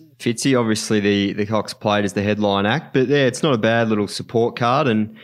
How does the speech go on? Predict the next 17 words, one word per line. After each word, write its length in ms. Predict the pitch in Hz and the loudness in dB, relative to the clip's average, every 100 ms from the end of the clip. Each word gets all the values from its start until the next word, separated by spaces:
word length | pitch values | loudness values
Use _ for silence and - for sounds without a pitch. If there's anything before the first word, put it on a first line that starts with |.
| - - - _ _ - | -20 -20 -20 _ _ -6
pretty 200 | - 180 | -2 -2
big 280 | 139 156 127 | 2 0 0
fields 600 | - 135 143 120 87 - | -2 2 4 2 0 -8
for 160 | - | -6
the 80 | 90 | -6
Valley, 420 | 82 92 110 156 | -2 0 0 0
as, 160 | 120 107 | 0 -2
as 180 | 101 95 | -4 -4
big 240 | - 120 | -2 0
as 140 | 104 90 | 0 -2
you 60 | |
can 120 | 95 | -4
get 240 | 92 104 - | 0 -2 -2
them 200 | 98 92 | -2 0
there, 340 | 98 127 147 | 2 2 2
and 420 | 110 104 104 98 | 2 0 -2 -6
some 560 | - 107 101 101 - 180 | -8 -4 -4 -4 -6 -12